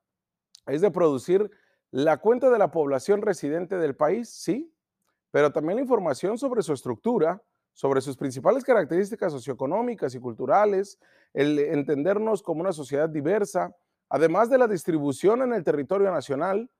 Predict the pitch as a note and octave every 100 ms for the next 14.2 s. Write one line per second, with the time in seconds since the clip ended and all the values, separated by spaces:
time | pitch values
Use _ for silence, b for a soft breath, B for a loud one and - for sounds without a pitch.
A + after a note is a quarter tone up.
0 | _ _ _ _ - A3 C4+ B3+ B3 B3+
1 | A3+ F3+ G#3 G#3 F3+ D3 D#3+ F3 D#3+ -
2 | E3 E3 E3 D3 C3+ C3 G3 G3+ G3 D#3
3 | D3 F#3+ G3 G3 - - D3 C3+ C#3 D3
4 | C#3+ C3+ F3+ A3 - - - - - B2+
5 | D#3 C3 - _ _ _ _ C#3+ D3 D3+
6 | C3 C#3+ C3+ E3+ E3+ C3+ C3+ - _ _
7 | _ _ _ G3+ C4+ B3 G3+ E3+ G#3+ F#3
8 | C3 A2 - - G3 C4 E4 D#4+ - -
9 | F#3 C4 C4+ A3 F3 D3+ A#2 F2+ - F3
10 | G#3 - D4 D4 B3 G#3+ F3 - C#3+ G2
11 | _ _ _ _ _ _ _ - C3 F#3+
12 | A3 C4+ D#4 G4 _ _ B2+ C3 D#3+ D#3
13 | E3 E3+ C#3+ D#3+ D3+ C#3 B2+ D3+ F#3 F3+
14 | A3 A#3